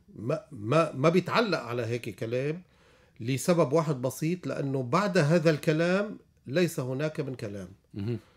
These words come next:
Speaker 1: لأنه هذا كلام حقيقي وهذا كلام جدي. و...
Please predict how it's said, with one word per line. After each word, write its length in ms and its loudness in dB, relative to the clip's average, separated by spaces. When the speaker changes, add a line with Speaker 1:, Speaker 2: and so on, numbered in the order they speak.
Speaker 1:
لأنه 500 0
هذا 140 0
كلام 280 -4
حقيقي 540 -10
وهذا 360 -8
كلام 440 -4
جدي. 440 -6
و... 260 -2